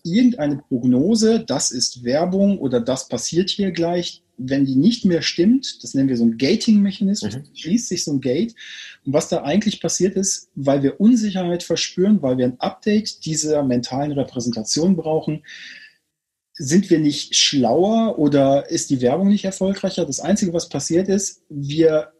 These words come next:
Speaker 1: sind mehr darauf angewiesen, dass wir bottom-up mehr auf die sensorische Umfeldinformation wieder vertrauen müssen. Also das, was unsere sensorischen Kanäle uns geben. Und das müssen wir verarbeiten.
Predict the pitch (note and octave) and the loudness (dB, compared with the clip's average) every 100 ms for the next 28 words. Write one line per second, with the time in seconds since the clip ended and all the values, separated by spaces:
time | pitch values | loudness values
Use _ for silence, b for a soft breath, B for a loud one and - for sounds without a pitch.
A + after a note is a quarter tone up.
0 | - C#3+ D#3 F3 D#3+ C#3 D3 G#3 G3 F3+ | -14 -6 -2 -2 2 4 4 4 2 -2
1 | D3+ F3 F3 F3+ E3+ D#3 D3+ - C#3 B2+ | -4 -2 -2 -2 0 -2 -2 -4 0 0
2 | A#2+ C#3+ C#3+ - F3 C#3 - - C3 D3+ | -2 -4 -4 -2 -4 -4 -6 -2 0 2
3 | G3 G3+ - D3 - E3 D3 D#3 C3+ F#3 | 2 2 -2 -8 -4 -2 0 0 0 0
4 | G3+ F#3+ - F3+ F#3+ A3+ - E3 C#3 C3+ | 2 0 0 0 2 2 2 0 0 -4
5 | C3+ C#3+ A#2+ A#2+ C3+ B2+ A#2+ A#2 - A#2 | -4 -2 -2 -2 -2 0 0 -2 -2 -6
6 | A2+ A2 G#2+ A#2 G#2 A2+ C#3 D3+ D3 D3 | -2 0 0 -2 -8 -2 0 0 -2 -4
7 | C3+ C3 A#2+ C3 C3+ D3+ - E3 - C#3 | -2 -2 2 2 2 2 0 -2 -2 -2
8 | C3 D#3 D3 C#3+ C#3+ C#3 A#2 G2 B2+ A#2+ | 0 0 -2 -6 0 0 0 -4 -4 -2
9 | D3 D3 D#3 D#3 D3 C3 B2 F#2+ - G3+ | -2 -2 -4 -2 -4 -6 -8 -10 -14 -20